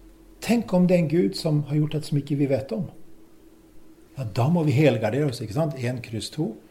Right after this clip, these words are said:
Eh, akkurat som, ikke sant? Å fylle ut, eh, best å helgardere seg. La oss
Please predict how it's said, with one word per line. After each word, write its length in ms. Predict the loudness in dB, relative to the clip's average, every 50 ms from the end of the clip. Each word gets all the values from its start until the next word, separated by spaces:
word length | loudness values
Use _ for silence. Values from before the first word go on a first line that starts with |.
| -20 -20 -18 -16 -16 -16 -18 -16 -10
Eh, 600 | -6 -4 -2 -2 -2 -4 -6 -8 -8 -10 -8 -6
akkurat 320 | -6 -4 -2 -2 -4 -2 -2
som, 200 | -2 -2 -2 -2
ikke 140 | -2 -2 0
sant? 180 | 0 0 0 -2
Å 80 | -4
fylle 300 | -4 -2 -2 -2 0 0 0 -2
ut, 180 | -4 -6 -4 -4
eh, 460 | -2 -2 -2 -4 -6 -6 -8 -10 -10 -8
best 200 | -6 -6 -6 -6
å 80 | -8 -10
helgardere 560 | -8 -6 -4 -4 -4 -4 -4 -2 -2 -2 0
seg. 220 | 0 0 0 0 -2 -8 -16 -20 -20 -20 -20 -20 -20 -20 -20 -20 -20 -20 -20 -20 -20 -20 -20 -20 -20 -20 -16 -12 -10
La 140 | -10 -8 -8
oss 220 | -8 -8 -8 -10